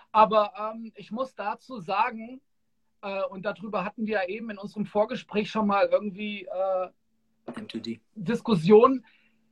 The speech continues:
Speaker 1: wenn ich auflege, irgendwie hab ich meine Arbeit abgeliefert und ich kann sie nicht mehr zurücknehmen.
Speaker 2: Ja, ja.
Speaker 1: Ne, ähm, also es muss jetzt nicht unbedingt sein, dass ich ankomme und jemand zahlt mir meine Gage vom Gig aus.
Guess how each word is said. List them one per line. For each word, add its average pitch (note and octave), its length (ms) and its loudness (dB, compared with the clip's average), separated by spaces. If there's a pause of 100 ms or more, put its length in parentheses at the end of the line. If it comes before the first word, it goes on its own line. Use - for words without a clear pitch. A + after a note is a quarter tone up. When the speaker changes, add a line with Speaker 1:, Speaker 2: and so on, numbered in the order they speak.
(260)
Speaker 1:
wenn G#3+ 240 6
ich F3+ 200 -4
auflege, A3 600 2 (380)
irgendwie G#3 360 -2
hab G#3 160 -8
ich F#3 120 -16
meine G#3 300 -4
Arbeit G#3+ 380 -4
abgeliefert A3+ 720 -8
und F#3+ 180 -16
ich F3 120 -16
kann G#3+ 200 -4
sie G#3+ 80 -2
nicht A3 180 -4
mehr A3 120 -2
zurücknehmen. D#3+ 760 -6 (420)
Speaker 2:
Ja, A#2 140 -10 (260)
ja. F3 140 -12 (200)
Speaker 1:
Ne, G#3+ 460 2
ähm, G3+ 520 -4 (280)
also G#3 360 2
es - 140 -12
muss C#4 200 0
jetzt A#3+ 220 -2
nicht C4 160 -8
unbedingt A#3 400 -4
sein, A3+ 380 -4 (760)
dass - 200 -8
ich - 180 -14
ankomme A#3+ 400 -2
und G#3+ 100 0
jemand G#3+ 280 -2
zahlt G#3+ 220 0
mir A3 80 -8
meine G3+ 220 -4
Gage G#3 320 -2
vom G3+ 220 -8
Gig G3+ 240 -8
aus. F#3 460 -2